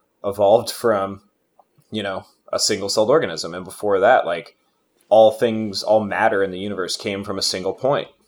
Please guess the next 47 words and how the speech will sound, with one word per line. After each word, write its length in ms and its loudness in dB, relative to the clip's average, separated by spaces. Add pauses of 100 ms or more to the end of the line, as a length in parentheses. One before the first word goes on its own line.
(120)
the 80 -12
Big 180 -6
Bang, 320 0
you 100 -8
know? 140 -2
So 160 -2
there, 320 2
there 180 2
is, 200 2
like, 260 2 (480)
I 80 -4
don't 200 2
just 200 -4
think 180 -4
I'm, 120 -2
like, 240 -8
picking 440 -8
these 680 -6 (200)
ideas 680 -8 (280)
out 160 0
of 140 -10
nowhere, 220 -2
like, 180 -2
willy-nilly, 500 -4
or 100 0
maybe 260 2
I 100 4
am 220 -4
just 180 -12
trying 280 -6
to, 100 -6
like, 300 -4 (380)
fit, 640 -4 (280)
you 100 -8
know, 60 -2
I'm 80 -6
trying 220 4
to 60 -4
find 340 2
a 40 -6
belief 320 -8
system 320 -6
that, 140 0
like, 180 -2
fits 420 -6
with 340 -6
my, 400 -6